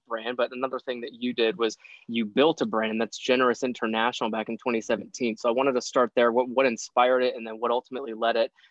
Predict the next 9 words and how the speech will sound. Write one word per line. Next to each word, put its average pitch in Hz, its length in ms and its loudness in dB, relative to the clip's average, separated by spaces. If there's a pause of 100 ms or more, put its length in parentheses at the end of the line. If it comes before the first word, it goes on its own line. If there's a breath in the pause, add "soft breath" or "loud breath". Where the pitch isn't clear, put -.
(100)
to 113 100 -8
what 117 180 0
everybody 120 280 0
knows 113 260 -4
now 110 160 -2
as 107 100 -12
Generous 113 480 -6
Coffee 123 400 -6
Company? - 460 -14